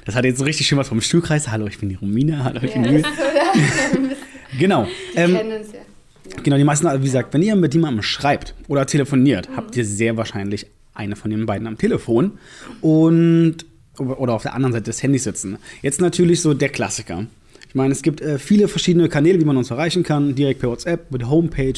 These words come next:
Speaker 1: über E-Mail oder über Facebook. Und jetzt doch mal, ähm, an euch die Frage, was ist denn so das, ja, das gä-, gängigste Anschreiben? Le-, viele Leute denken sich, oh,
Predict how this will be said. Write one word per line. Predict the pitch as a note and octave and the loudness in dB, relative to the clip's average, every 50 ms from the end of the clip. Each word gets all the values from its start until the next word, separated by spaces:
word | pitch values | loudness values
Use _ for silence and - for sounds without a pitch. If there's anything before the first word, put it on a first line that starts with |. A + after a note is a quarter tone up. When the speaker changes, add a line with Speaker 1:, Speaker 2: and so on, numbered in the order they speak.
| - | -4
Speaker 1:
über | C3 A#2+ B2 - | -4 -4 -4 -2
E-Mail | E3+ F3 E3+ F3 E3+ D#3+ D#3+ D#3 D3+ D#3 - - - - - | 2 4 4 6 6 6 4 4 2 0 -6 -16 -20 -18 -8
oder | - B2+ C3+ C#3 C3 | -2 0 0 2 2
über | B2 A#2+ A#2+ A2 | 2 0 -2 -2
Facebook. | - - A#2+ B2 B2+ - - - F2+ - - - - - - - - - - - | -2 0 0 0 0 -2 -6 -10 -12 -12 -14 -20 -20 -20 -20 -20 -20 -20 -18 -8
Und | - C#3 C#3+ C#3+ C3+ C3+ - - - - - | -4 0 0 0 0 -2 -8 -20 -20 -12 -6
jetzt | D3+ D#3+ D#3+ - - - | -4 -4 -4 -4 -4 -4
doch | E3+ E3 | 0 2
mal, | E3 D#3+ D3+ D#3 D#3 E3 - - | 2 2 4 2 0 0 -2 -4
ähm, | D3+ C#3+ C#3 C#3 C#3 C#3+ - - _ _ _ _ _ - - _ - | -4 -4 -2 -2 -2 -4 -6 -12 _ _ _ _ _ -20 -20 _ -12
an | - B2+ A#2+ - | -10 -10 -10 -8
euch | - C#3 D#3+ G3 G3+ - | -6 -2 -2 0 0 0
die | - D#3 | -2 -4
Frage, | - - C3 C3 B2+ D3 E3+ E3+ - - - - - | -4 -2 -4 -2 0 0 0 -2 -2 -8 -20 -12 -6
was | - D3+ - | -4 -4 -2
ist | - F3+ - - - | -2 -2 -2 0 2
denn | G3 F#3 F3 | 4 4 6
so | D#3+ E3 E3 D#3+ D#3 D#3 D#3 - - - _ _ _ _ _ _ _ _ _ _ - | 6 6 6 6 4 2 0 -4 -12 -20 _ _ _ _ _ _ _ _ _ _ -6
das, | - C#3 C3 - - - - - | -6 -6 -4 -6 -10 -12 -12 -8
ja, | C3+ C3 | -6 -4
das | C3+ - - | -4 -4 0
gä-, | D3+ D3 D#3+ E3+ | 2 2 2 2
gängigste | D3 D#3+ F3 G#3 G#3 - - F3 | 2 2 4 4 4 2 0 0
Anschreiben? | A#2+ D3 G3+ G#3 - - A#2 A2+ A2+ G#2+ - | 2 2 2 2 2 0 0 0 0 0 -2
Le-, | C3 B2 B2+ C3 C3 B2+ | -2 0 2 0 0 0
viele | - C3+ C3 | 2 2 2
Leute | C3 B2+ B2 A#2+ A#2+ | 4 2 0 0 -2
denken | C3 C3 C3+ B2+ | -2 -2 0 0
sich, | B2+ B2+ - B2 | -2 -4 -4 -6
oh, | B2 | -8